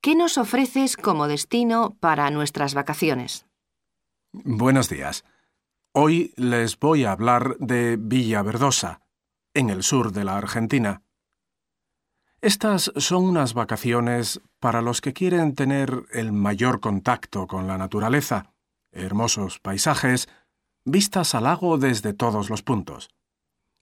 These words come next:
Speaker 1: ¿Y cómo es el alojamiento? Supongo que habrá un hotel.
Speaker 2: Pues no, no hay hoteles, pero sí hay cabañas, un hostal y varios campings, todos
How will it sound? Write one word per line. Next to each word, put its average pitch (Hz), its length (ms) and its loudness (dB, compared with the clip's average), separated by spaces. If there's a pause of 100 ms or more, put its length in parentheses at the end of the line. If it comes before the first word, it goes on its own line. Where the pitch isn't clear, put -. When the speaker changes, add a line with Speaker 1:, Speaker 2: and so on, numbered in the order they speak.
Speaker 1:
¿Y 262 520 2
cómo 349 360 4
es 220 260 4
el 175 160 4
alojamiento? 156 880 0 (560)
Supongo 165 640 0
que 170 200 2
habrá 143 540 2
un 156 200 0
hotel. 139 440 -2 (640)
Speaker 2:
Pues 117 260 2
no, 156 260 4 (180)
no 120 500 4
hay 113 160 4
hoteles, 110 560 0 (640)
pero 156 480 2
sí - 280 2
hay 170 220 2
cabañas, 110 880 0 (380)
un 107 160 0
hostal 123 520 2 (440)
y 127 100 0
varios 104 340 2
campings, 98 600 -2 (760)
todos 123 420 2